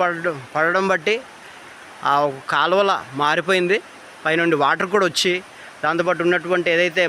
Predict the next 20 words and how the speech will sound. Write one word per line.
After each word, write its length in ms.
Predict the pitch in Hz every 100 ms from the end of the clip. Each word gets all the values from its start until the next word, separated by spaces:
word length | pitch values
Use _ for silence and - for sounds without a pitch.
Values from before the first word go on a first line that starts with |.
| 151
మట్టి 180 | 147 196
ఉందో 140 | 196 180
మట్టి 180 | 156 175
మొత్తం 220 | 180 - 175 160
కింద, 180 | 165 165 139 156 - - - - - - -
ఆ, 40 | 139
కొట్టుకొని 360 | 160 151 214 226 196
వచ్చేయడం 300 | - 202 196 190
జరిగింది. 360 | 185 180 185 233
ఇది 80 | 185 165
మొత్తం 260 | - 185 127 110 - - - -
ప్రభావితం 540 | 143 180 208 - 190 113 - - - - -
ఎంత 100 | 160 160
భయంకరంగా 520 | 156 170 190 202 196 190
ఉందో 200 | 196 190 143 - 151
ఈ 20 | 139
సంవత్సరం 340 | 170 175 190 175
తుఫాను. 320 | 170 180 180 269 - - - - - - - - - - - - - - - - - - - - - - - - - - - - - -
ఫ్రెండ్స్, 300 | 208 233
ఈ 20 | -